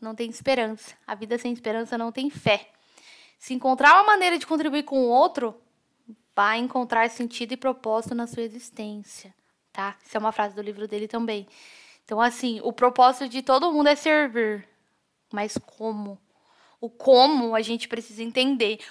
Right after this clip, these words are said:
O meu tá sendo, ah, dedicar algum tempo meu, dez minutos pra gravar um podcast, pra editar e postar. E o seu?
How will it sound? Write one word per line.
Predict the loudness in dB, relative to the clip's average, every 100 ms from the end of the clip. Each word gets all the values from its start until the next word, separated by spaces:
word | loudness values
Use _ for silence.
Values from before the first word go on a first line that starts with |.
| -2
O | 0
meu | 2 4 4 2
tá | 0
sendo, | -4 -4 -2 2
ah, | 4 2 -2 _ _
dedicar | 2 2 2 2 6
algum | 8 6 2
tempo | 2 0 0 0
meu, | 0 0 -4 -2
dez | 4 6 4
minutos | 2 0 2 0 -4
pra | -4
gravar | 0 2 2
um | 2
podcast, | -2 -4 -2 -2 -2 -6
pra | -4 -4
editar | -2 -4 0 0
e |
postar. | 0 -8 0 2 2 0 -20 -18 -8
E |
o | -6
seu? | -2 2 2 0